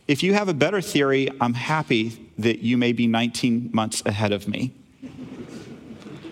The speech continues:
And I hope that you too will have the humility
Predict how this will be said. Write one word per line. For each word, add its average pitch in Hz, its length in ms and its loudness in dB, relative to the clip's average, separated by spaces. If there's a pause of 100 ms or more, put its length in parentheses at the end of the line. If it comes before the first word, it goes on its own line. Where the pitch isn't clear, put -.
(800)
And 123 120 0
I 120 60 2
hope 160 240 0
that 151 100 2
you 156 120 4
too 160 260 2
will 147 100 4
have 139 200 2
the 120 60 0
humility 131 920 2